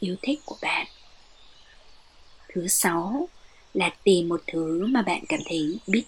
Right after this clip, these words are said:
ơn trong thiên nhiên. Thứ bảy, hãy tìm một thứ gì đó mà bạn có thể sử dụng để làm quà tặng cho một ai đó.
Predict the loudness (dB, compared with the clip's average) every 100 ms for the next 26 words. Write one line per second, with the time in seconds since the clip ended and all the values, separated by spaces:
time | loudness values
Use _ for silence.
0 | 0 2 2 -2 -8 -18 -8 -2 0 0
1 | -4 -4 -2 -2 0 -2 -6 -14 -20 -20
2 | -20 -20 -20 -20 -20 -20 -20 -20 -20 -20
3 | -20 -20 -20 -8 -2 2 2 0 -2 -6
4 | -10 -20 -20 -20 -20 -12 -2 -2 2 4
5 | 4 4 -2 0 4 4 4 2 2 0
6 | 0 2 2 2 0 -4 -2 0 4 4
7 | 4 2 0 -4 -4 -2 -4 -6 -4 -2
8 | -2 -4 -4 -6 -14 -16 -6 -4 -2 -4
9 | -4 -6 -2 -2 -2 -4